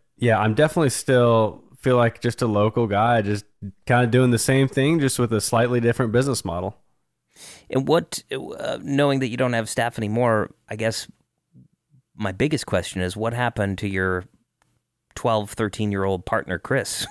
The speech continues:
Speaker 2: <laughs> when all this
Speaker 1: <laughs>
Speaker 2: equation? 'Cause he's gotta be, I would think, kinda kicking himself a little bit today, right?
Speaker 1: He is still my best friend today. Uh, we had, we had a tiny bit of a falling out with the mowing business. So he, uh, he got some outside <laughs> influence every day and,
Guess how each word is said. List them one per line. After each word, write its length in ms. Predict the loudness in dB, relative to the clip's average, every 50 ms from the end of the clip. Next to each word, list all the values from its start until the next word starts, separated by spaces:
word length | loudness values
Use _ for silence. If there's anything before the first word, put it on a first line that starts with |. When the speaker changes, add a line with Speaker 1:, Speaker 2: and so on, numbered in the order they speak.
| -4 -4 -4 -4 -6
Speaker 2:
<laughs> 280 | -6 -6 -6 -8 -6 -4
when 280 | -2 0 2 2 2
all 360 | 2 4 4 4 4 4 2
this 280 | 2 2 0 0 0 -2
Speaker 1:
<laughs> 60 | -4
Speaker 2:
equation? 380 | -4 0 0 2 2 0 -2 -4 -12 -18 -20 -6 -2
'Cause 180 | -2 -2 0
he's 160 | -2 -4 -2
gotta 220 | 0 0 2 2 0
be, 280 | -2 -2 -4 -4 -6 -6 -8 -12 -14 -12 -6
I 120 | -4 -4 -2
would 180 | -2 -4 -4
think, 200 | -4 -6 -6 -6
kinda 240 | -6 -6 -4 -4 -6 -6
kicking 320 | -4 -4 -4 -4 -4 -6
himself 420 | -6 -6 -4 -4 -4 -4 -4 -4
a 20 | -4
little 200 | -4 -2 -2 -4
bit 220 | -4 -6 -10 -10
today, 320 | -8 -4 -2 -2 0 0 -2
right? 340 | -2 -2 -4 -4 -6 -8 -14 _ _ _ _ 0
Speaker 1:
He 260 | 2 2 2 0 0
is 480 | 2 4 4 4 4 2 0 -4 -6 -8 -12 -12 -8
still 220 | -6 -4 0 0 2
my 120 | 2 2
best 240 | 2 2 0 0 0
friend 180 | -2 -4 -4 -2
today. 400 | -2 -2 0 0 0 -2 -4 -8 -10 -8
Uh, 280 | -4 -2 0 0 0 -2 0
we 160 | 0 0 0
had, 240 | 2 0 0 0 -2 _ _ _ _ -6
we 220 | 0 2 4 4
had 240 | 4 4 4 4 4
a 140 | 4 2 0
tiny 540 | 0 -2 -4 -2 0 2 2 4 4 4 4
bit 260 | 4 4 4 4 4
of 160 | 4 2 0
a 60 | -2
falling 480 | 0 2 2 4 4 4 4 2 0 0
out 220 | 0 0 0 0
with 100 | 0 0
the 60 | 0 0
mowing 320 | 0 2 2 2 0 0
business. 340 | 0 -2 -2 -2 -4 -4 -4
So 200 | -2 -2 0 0
he, 260 | 2 2 2 2 4
uh, 220 | 4 2 2 0 -2 -6 _ _ _ _ -4
he 80 | 0 2
got 160 | 2 2 2
some 140 | 2 0 2
outside 420 | 2 2 2 2 2 2 2 2 2
<laughs> 120 | 0 -2
influence 480 | -4 -2 -2 -2 -2 -2 -4 -6 -4 0
every 280 | 0 2 2 4 4 4
day 280 | 4 6 6 6 4
and, 160 | 2 0 -2